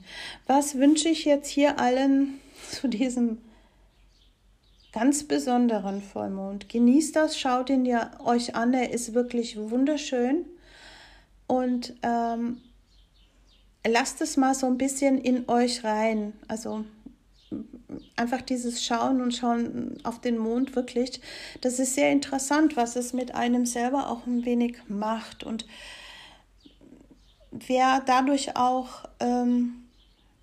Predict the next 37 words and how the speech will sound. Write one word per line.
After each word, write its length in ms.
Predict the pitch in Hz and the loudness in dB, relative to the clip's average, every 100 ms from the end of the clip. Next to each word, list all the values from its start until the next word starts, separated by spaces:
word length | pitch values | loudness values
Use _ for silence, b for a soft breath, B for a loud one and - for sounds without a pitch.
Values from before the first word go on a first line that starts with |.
| 240 240 | -10 -2
einen 200 | 247 240 | -2 0
größeren 540 | 285 285 269 233 233 | 0 -2 -4 -4 -6
Blick 260 | - 254 247 | -4 -4 -4
vielleicht 460 | - 233 220 - | -6 -4 -4 -6
auch 140 | 220 220 | -8 -6
auf 200 | - - | -10 -10
seine 380 | - 214 214 214 | -6 -4 -4 -8
Partnerschaften 800 | - 254 285 269 247 240 - 247 | -6 -4 -2 -2 -2 -4 -6 -6
oder 260 | 233 233 | -2 -2
auf 120 | 226 - | -4 -8
die 140 | 240 | -12
Tatsache, 500 | 247 254 254 247 247 | -4 -6 -4 -6 -6
keine 380 | 247 262 311 285 | -8 -4 -2 -2
Partnerschaft 720 | - 202 202 202 208 202 196 | -4 -10 -8 -8 -6 -8 -10
zu 180 | - 202 | -10 -8
haben, 400 | 202 202 226 240 B B B B B B _ _ _ _ _ _ _ _ _ - | -6 -6 -6 -8 B B B B B B _ _ _ _ _ _ _ _ _ -2
den 200 | 302 311 | 6 8
Mut 260 | 320 320 | 8 6
hat, 300 | 285 269 - 247 | -2 -4 -8 0
einen 200 | 262 269 | 2 2
Blick 320 | 294 302 - | 2 0 -2
trotzdem 500 | - 214 - 254 240 | -4 -4 -2 -4 -4
drauf 320 | 214 214 214 | 0 -2 -2
zu 220 | - 226 | -8 -6
werfen. 340 | 214 214 233 247 | -2 -2 -2 -4
Ich 180 | 240 | -4
glaube, 360 | - 208 214 240 | -4 -4 -2 -2
dass 180 | 233 226 | -4 -6
es 160 | 220 | -10
gerade 300 | - 208 220 | -6 -2 0
jetzt 440 | 240 220 220 - - | 0 -2 -4 -8 -10
zum 160 | 214 | -12
Vollmond 680 | 196 - 220 220 226 226 233 B B | -12 -10 -8 -4 -4 -4 -8 B B
sehr 300 | - - 233 | -18 -8 -6
effektiv 600 | 226 220 233 - - 240 240 | -6 -10 -12 -12 -12 -10 -8
sein 320 | 240 208 214 | -8 -8 -8
kann 400 | - 208 220 | -10 -8 -8